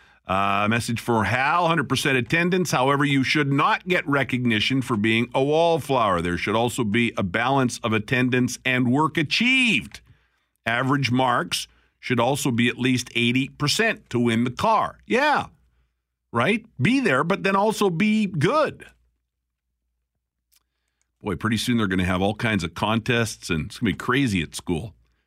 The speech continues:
"Hal, one ballot at ninety and an extra ballot for each percentage above level,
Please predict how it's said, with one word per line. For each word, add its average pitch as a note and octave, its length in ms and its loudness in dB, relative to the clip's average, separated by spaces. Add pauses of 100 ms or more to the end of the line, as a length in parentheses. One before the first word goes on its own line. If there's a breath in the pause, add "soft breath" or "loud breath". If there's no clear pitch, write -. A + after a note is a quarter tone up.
(400)
"Hal, A#2+ 300 -2
one C3 300 0
ballot C3 380 0
at G2+ 120 0
ninety A#2+ 720 0
and A2+ 100 2
an A2+ 60 2
extra C3 320 -2
ballot G#2+ 420 0
for A2+ 160 0
each B2 220 -4
percentage G#2+ 480 -2
above G2+ 320 0
level, G2+ 500 2